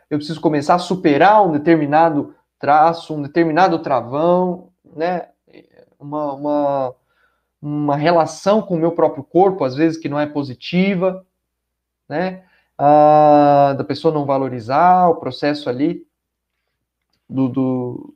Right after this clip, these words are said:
da, da vida que ela tem mesmo, né? Tanto do ponto de vista egóico, do seu próprio ego,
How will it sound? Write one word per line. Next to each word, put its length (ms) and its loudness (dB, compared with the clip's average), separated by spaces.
da, 240 0
da 140 2
vida 340 2
que 120 0
ela 120 4
tem 280 -4
mesmo, 320 -2
né? 300 -8
Tanto 240 0
do 80 -4
ponto 200 -2
de 80 -2
vista 480 -2
egóico, 640 2
do 100 -10
seu 200 -2
próprio 420 -4
ego, 460 0